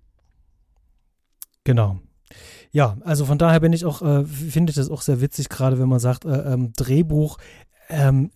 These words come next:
natürlich war, ähm, die Outlines schon geschrieben, aber was dann in den eigentlichen Szenen dann wirklich so passiert, ähm, das war dann wirklich, ähm, ja, <laughs> haben sie sich aus den Fingern gezogen.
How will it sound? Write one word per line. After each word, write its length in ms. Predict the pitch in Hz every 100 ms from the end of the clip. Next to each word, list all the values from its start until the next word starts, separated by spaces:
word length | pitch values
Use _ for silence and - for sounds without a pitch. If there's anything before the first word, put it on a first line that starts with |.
| 294
natürlich 440 | 160 135 170 170 139
war, 240 | 131 165
ähm, 160 | 131 135
die 160 | -
Outlines 460 | 143 185 151 151 -
schon 200 | 151 135
geschrieben, 680 | 131 - 151 156 147 147
aber 360 | - 131 135 123
was 180 | 131 -
dann 140 | 139
in 100 | 151
den 140 | 127 160
eigentlichen 520 | 139 131 123 - 123
Szenen 300 | - 143 131
dann 160 | 120
wirklich 260 | 135 - 131
so 200 | 131 120
passiert, 520 | - 123 - 123 120
ähm, 360 | 135 117 110 107 -
das 240 | 104 -
war 80 | 127
dann 140 | 117
wirklich, 340 | 117 - 120 -
ähm, 320 | 120 110 101 -
ja, 360 | 120 113 123 - - - -
<laughs> 340 | - _ -
haben 160 | 202 165
sie 120 | 139
sich 140 | 139 156
aus 100 | 156
den 100 | 151
Fingern 240 | 185 175
gezogen. 420 | 135 - 135 143